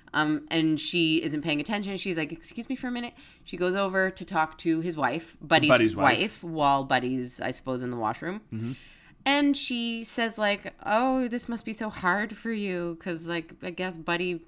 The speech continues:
Speaker 1: told you that, you know, what's happening," 'cause she assumes
Speaker 2: She just says, "I'm Gloria," and, uh, she goes, "Oh, yeah, you're from the country club?" And Gloria goes,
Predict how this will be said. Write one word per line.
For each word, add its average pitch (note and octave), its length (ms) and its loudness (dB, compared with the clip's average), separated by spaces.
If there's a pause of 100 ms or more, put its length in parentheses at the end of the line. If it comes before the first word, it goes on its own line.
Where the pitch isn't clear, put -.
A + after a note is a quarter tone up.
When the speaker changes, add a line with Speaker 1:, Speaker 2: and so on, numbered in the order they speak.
Speaker 1:
told E3+ 340 -4
you F3 280 -4
that, E3 260 -6
you F3+ 140 -6
know, E3 380 -4
what's D#3+ 220 -8
happening," D#3+ 680 -2
'cause E3+ 140 -14
she - 160 -8
assumes C3 420 -6
Speaker 2:
She G3 80 -2
just G3+ 180 -2
says, F3 180 -2
"I'm E3+ 200 4
Gloria," B2 680 4
and, B2 300 -2
uh, A2 680 0
she - 300 -6
goes, G#2+ 420 -4 (400)
"Oh, C4+ 220 10
yeah, B3+ 240 6
you're A#3 400 -2 (320)
from G3+ 300 -4
the F3+ 120 2
country F3+ 300 -2
club?" B3 220 0
And F3 100 0
Gloria E3+ 240 4
goes, D3 200 0